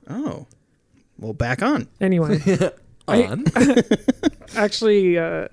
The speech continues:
Speaker 2: so YouTube redeemed itself 'cause I was talking a few weeks ago how about it, it recommended me something depressing. <laughs>
Speaker 3: Yeah.
Speaker 2: This time I got a video essay, um, about Black Mirror and
Speaker 1: Okay.
Speaker 2: how it lost its edge,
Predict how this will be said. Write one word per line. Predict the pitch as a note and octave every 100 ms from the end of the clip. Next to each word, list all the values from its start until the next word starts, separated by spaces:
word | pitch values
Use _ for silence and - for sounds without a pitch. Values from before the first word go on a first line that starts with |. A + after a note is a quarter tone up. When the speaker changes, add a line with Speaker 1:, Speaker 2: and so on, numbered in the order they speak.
| F3+
Speaker 2:
so | - G3 F#3+
YouTube | G#3 G#3 G3+ E3+
redeemed | F3+ D#3+ F3 E3
itself | - E3 E3 D#3+ - -
'cause | - E3
I | E3
was | E3+
talking | - F3 E3+ D3+
a |
few | - D#3+
weeks | D3 C#3
ago | - D3+
how | D3+ D#3
about | D3+ D3 - -
it, | G3+ - -
it | G3
recommended | F#3 F3+ F3+ F3+
me | F3+
something | - F3 E3+
depressing. | D3 E3+ D#3 D#3+ G3 B3 -
<laughs> | -
Speaker 3:
Yeah. | - G3 B2 - - _ _ -
Speaker 2:
This | C4 -
time | B3 F3+ F3+
I | F3+
got | F3
a | F3
video | F#3+ A3 E3+
essay, | D3+ D3+ D#3 C#3+ D3+ - _ _ _ _ _ _
um, | F3 D3 C#3 C3+ C#3 - _
about | F3+ F3 D#3+
Black | D3+ D#3 D#3 -
Mirror | E3 C#3+ C3 B2+ D#3+ _ _ _ _
and | A#2+ E3
Speaker 1:
Okay. | D#3+
Speaker 2:
how | E3+ E3+
it | D3+
lost | E3+ F3 -
its | E3
edge, | D3 D#3 G#3+ -